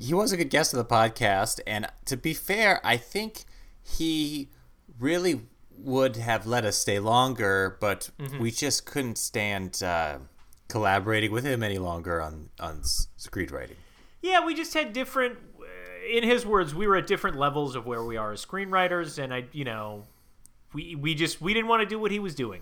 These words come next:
Speaker 2: so.
Speaker 1: And he's doing it really well because he's a manager
Speaker 2: Yeah.
Speaker 1: at a Waffle House, so he clearly is a good screenwriter.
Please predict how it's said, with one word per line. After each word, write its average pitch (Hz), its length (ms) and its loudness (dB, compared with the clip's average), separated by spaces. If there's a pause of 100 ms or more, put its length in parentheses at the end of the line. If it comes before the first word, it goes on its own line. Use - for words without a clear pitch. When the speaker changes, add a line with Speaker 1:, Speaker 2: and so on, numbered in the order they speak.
Speaker 2:
so. 92 440 -10
Speaker 1:
And 151 120 2
he's 190 240 2
doing 196 260 2
it 180 100 -2
really 170 200 2
well 175 280 2
because 120 360 0
he's 131 160 0
a 131 40 -2
manager 131 380 8
Speaker 2:
Yeah. 143 60 6
Speaker 1:
at 135 60 6
a 131 40 6
Waffle 135 340 6
House, 101 460 4
so 113 260 4
he 117 140 2
clearly 131 560 4 (100)
is 104 160 -2
a 120 60 2
good 117 200 2
screenwriter. 92 640 0